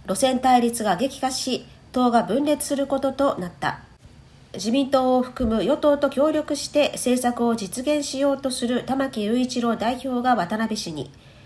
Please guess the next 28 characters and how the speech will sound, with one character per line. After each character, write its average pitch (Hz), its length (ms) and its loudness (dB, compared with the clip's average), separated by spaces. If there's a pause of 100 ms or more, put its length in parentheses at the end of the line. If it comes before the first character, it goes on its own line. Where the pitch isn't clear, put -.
(260)
非 247 180 2
自 226 180 -2
民、 220 220 0
非 277 260 0
共 285 220 2
産 311 240 0
の 285 100 2
枠 269 200 -2
組 262 160 0
み - 20 -4
の 254 80 -2
政 254 280 -2
権 277 220 -2
交 277 240 -2
代 262 220 0
に 254 160 -2
こ 214 140 -8
だ 240 120 4
わ 269 140 4
る 233 120 -2
前 202 200 -2
原 233 220 -2
氏 233 180 -6
が 220 300 -2
江 170 60 -6
田 220 120 0
氏 208 140 -6
に 196 180 -6